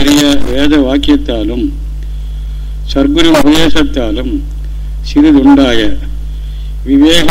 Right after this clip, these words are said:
வைராக்கிய பலத்தால் பொருந்துவதாகிய கேட்ட பொருளை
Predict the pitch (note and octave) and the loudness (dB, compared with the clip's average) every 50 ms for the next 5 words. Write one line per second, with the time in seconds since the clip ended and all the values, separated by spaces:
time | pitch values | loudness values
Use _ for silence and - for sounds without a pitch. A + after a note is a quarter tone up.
0 | D#3 D3 C#3 C3+ C#3 C#3+ D3+ D3+ D3+ D3 C#3 C#3 C#3+ D3 D3+ D3 C#3 - B2 C3+ | 2 2 2 2 2 2 2 2 2 2 2 2 2 2 2 4 2 2 2 0
1 | C#3+ C#3 - C#3+ C#3 C#3 C#3 D3 D3+ D3+ B2+ - - - - - - - - - | -2 -2 -2 -2 0 2 2 2 2 2 2 0 -2 -4 -6 -8 -8 -8 -8 -10
2 | - - - - - - C3+ C#3+ D3 D3+ D#3+ E3 D#3+ D#3 C#3+ C#3+ C#3 C#3 C3+ C3 | -10 -10 -10 -10 -8 -4 -2 0 2 2 2 2 2 4 4 4 4 2 2 2
3 | C3+ C3 C3 - - - - - - C#3 C#3+ C#3 D3+ B2+ A2 G#2+ A2 A#2 A#2+ C3+ | 2 2 2 2 2 2 0 0 -2 -2 -2 -2 -2 -4 -4 -4 -6 -4 -4 -4
4 | C#3 | -6